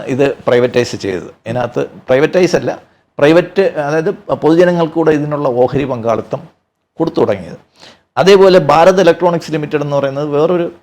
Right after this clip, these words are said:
ഏഹ്, ഇലക്ട്രോണിക്സ് രംഗത്തെ ഇന്ത്യയുടെ ഏറ്റവും ഒരു ഫ്ലാഗ്ഷിപ്പ് കമ്പനിയാണ്. അതിൽ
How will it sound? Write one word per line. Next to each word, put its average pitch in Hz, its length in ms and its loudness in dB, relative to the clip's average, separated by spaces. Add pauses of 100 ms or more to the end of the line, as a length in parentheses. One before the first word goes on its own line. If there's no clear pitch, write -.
(360)
ഏഹ്, - 280 -8
ഇലക്ട്രോണിക്സ് 156 480 -2
രംഗത്തെ 143 340 -2 (260)
ഇന്ത്യയുടെ 139 360 -2 (200)
ഏറ്റവും 143 240 -2
ഒരു 143 60 -2
ഫ്ലാഗ്ഷിപ്പ് 127 540 -6
കമ്പനിയാണ്. 107 480 -8
അതിൽ 151 220 2